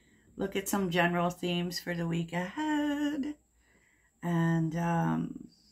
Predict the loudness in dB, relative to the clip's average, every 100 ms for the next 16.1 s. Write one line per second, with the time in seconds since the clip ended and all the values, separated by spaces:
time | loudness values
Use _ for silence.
0 | _ _ _ _ _ _ -4 -2 0 4
1 | 4 4 2 0 4 4 4 0 -4 -2
2 | -2 0 0 0 2 2 2 -4 -4 -2
3 | 0 0 0 0 0 -2 -2 0 0 0
4 | 0 2 2 0 -6 _ _ _ _ _
5 | _ 0 4 6 4 2 -2 -8 -12 -18
6 | -20 -20 _ _ _ _ -4 0 2 0
7 | 2 2 2 0 4 4 6 4 2 0
8 | 0 0 -4 -8 _ -20 -20 -20 _ _
9 | -6 4 6 6 2 4 6 6 4 2
10 | 2 2 2 0 0 0 0 2 2 2
11 | -2 -6 -14 -20 -20 -20 _ _ -2 -2
12 | -2 -6 -8 -12 -16 _ _ -20 -4 0
13 | 2 0 -4 -8 -2 -2 0 -2 2 6
14 | 6 4 0 -4 -2 -2 -4 -6 -4 -4
15 | -2 -2 0 2 4 4 0 -2 -2 -2